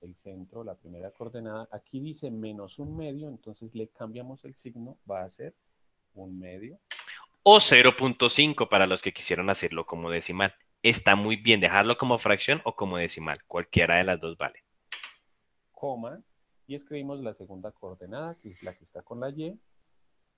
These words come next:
Speaker 1: Aquí dice más cinco, entonces la segunda coordenada es menos cinco.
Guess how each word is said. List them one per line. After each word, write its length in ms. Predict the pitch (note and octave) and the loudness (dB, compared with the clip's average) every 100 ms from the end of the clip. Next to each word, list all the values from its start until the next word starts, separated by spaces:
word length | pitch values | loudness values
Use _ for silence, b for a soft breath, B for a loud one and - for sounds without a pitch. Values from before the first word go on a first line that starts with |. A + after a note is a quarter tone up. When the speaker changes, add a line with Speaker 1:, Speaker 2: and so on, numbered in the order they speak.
| _ _ | _ _
Speaker 1:
Aquí 260 | F2+ - A2 | -20 -14 -12
dice 280 | A2 - F#2+ | -12 -14 -14
más 380 | G2+ C3+ D#3 | -12 -12 -14
cinco, 400 | - D3 C#3 - | -16 -16 -16 -16
entonces 420 | A#2 A2+ F2+ G2+ G#2+ | -18 -16 -20 -20 -18
la 100 | G#2+ | -18
segunda 360 | B2+ B2 A#2+ | -18 -20 -20
coordenada 680 | - B2 A#2 A#2 A2 A2 A#2 | -20 -18 -16 -14 -14 -12 -14
es 340 | A#3 _ _ _ _ _ _ _ _ _ _ _ | -16 _ _ _ _ _ _ _ _ _ _ _
menos 360 | G#2+ F#2 E2 - | -16 -16 -16 -20
cinco. 400 | F#2+ - _ | -20 -20 _